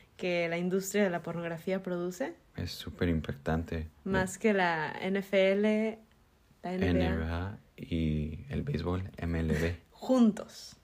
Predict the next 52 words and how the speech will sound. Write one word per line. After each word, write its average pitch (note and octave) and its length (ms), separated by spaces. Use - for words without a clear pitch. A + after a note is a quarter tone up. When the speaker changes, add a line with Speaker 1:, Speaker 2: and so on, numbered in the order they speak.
Speaker 2:
Sí, D#2+ 300
juntos. - 320
Speaker 1:
Más A3+ 180
que A#3+ 120
todos A#3 260
los A3+ 140
deportes G3 540
en F#3+ 200
Estados F#3+ 240
Unidos G3 360
juntos, D#4+ 840
estos A3+ 300
Speaker 2:
Sí. - 60
Speaker 1:
tres A3 240
principales, G#3 540
el G#3 120
ba-, F3+ 200
el G3+ 160
Speaker 2:
Sí. G3 60
Speaker 1:
básquetbol, A3+ 580
béisbol A3 500
y G3+ 420
el F#3 320
fútbol G#3 240
americano. G3 400
Speaker 2:
El - 60
fútbol E2 380
americano. D#2 420
Speaker 1:
Juntos, C4 600
Speaker 2:
Ujú. F2+ 220
Speaker 1:
la F#2 140
pornografía F3+ 480
produce F3+ 400
más. F3+ 260
Y A3+ 140
no A#3+ 220
es, B3+ 160
Speaker 2:
Dinero - 220
que - 120
ellos D#2+ 180
Speaker 1:
ahora A#3+ 300
ya A3 140
no A3 80
me A3 100
sorprende G3+ 460
por E3 220
qué F#3 180
tanta F#3 320
gente, A3+ 260
<laughs> G#3+ 80
o A#3+ 60
sea, D#3+ 260